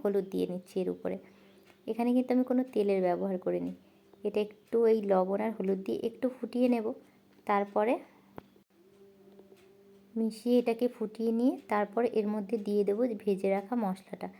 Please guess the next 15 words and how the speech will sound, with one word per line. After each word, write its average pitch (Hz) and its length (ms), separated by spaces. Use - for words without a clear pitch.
ভেজে 220 280
রাখা 233 260
মশলাটা 226 400
এতটা 226 340
দেবো 226 220
না, 214 60
কিছুটা 233 380
তুলে 208 280
রাখবো, 175 240
কারণ 202 180
মশলাটা 196 400
না 240 120
একটু - 140
বেশি 202 220
হয়ে 180 180